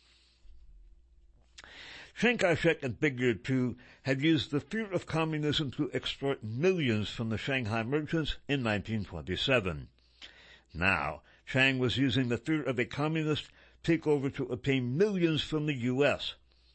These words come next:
Fear served him well. With hyperinflation soon to hit the incredible exchange rate of eleven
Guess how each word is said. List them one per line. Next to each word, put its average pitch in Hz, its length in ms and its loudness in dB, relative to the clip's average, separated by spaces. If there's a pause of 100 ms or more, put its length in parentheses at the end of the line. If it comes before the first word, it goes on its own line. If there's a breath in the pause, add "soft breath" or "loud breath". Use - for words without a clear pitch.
Fear 131 560 0 (320 soft breath)
served 90 400 -6
him 90 300 -2
well. 104 400 2 (960 loud breath)
With 87 160 -8
hyperinflation 101 1080 -2
soon 160 280 0
to 135 60 0
hit 147 200 0
the 135 80 -2
incredible 151 720 -2
exchange 143 580 0
rate 143 260 2
of 98 120 -6
eleven 127 560 0